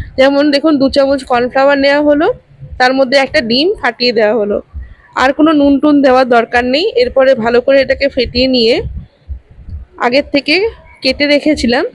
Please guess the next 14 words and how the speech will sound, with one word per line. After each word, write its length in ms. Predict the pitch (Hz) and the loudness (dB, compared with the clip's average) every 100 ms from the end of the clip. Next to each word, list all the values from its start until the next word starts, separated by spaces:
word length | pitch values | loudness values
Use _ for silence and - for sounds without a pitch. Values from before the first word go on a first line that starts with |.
| - | -6
এটাকে 300 | 240 262 262 | -2 0 0
যদি 200 | 269 285 | 0 2
আপনারা 280 | 277 285 302 | 2 0 0
গোটাটাও 540 | 240 247 277 269 311 | 0 0 0 2 0
দিতে 280 | 262 254 262 | 0 0 0
পারেন 320 | 247 240 339 | 2 0 0
তাহলে 260 | 311 269 285 | 0 0 0
আরো 280 | 254 233 269 | 2 2 2
ভালো। 340 | 240 226 294 - _ _ - - - _ - - - - - - - | 0 0 -2 -4 _ _ -12 -12 -14 _ -16 -10 -12 -12 -16 -18 -6
দেখুন, 380 | 294 302 294 370 | -2 2 2 2
ঘরে 320 | 220 233 233 | 2 4 6
বানানো 340 | 277 262 277 294 | 6 4 4 2
ব্রেড 280 | 233 220 - | 4 2 2
ক্রাম্বস, 420 | 262 269 349 - | -2 0 -2 -6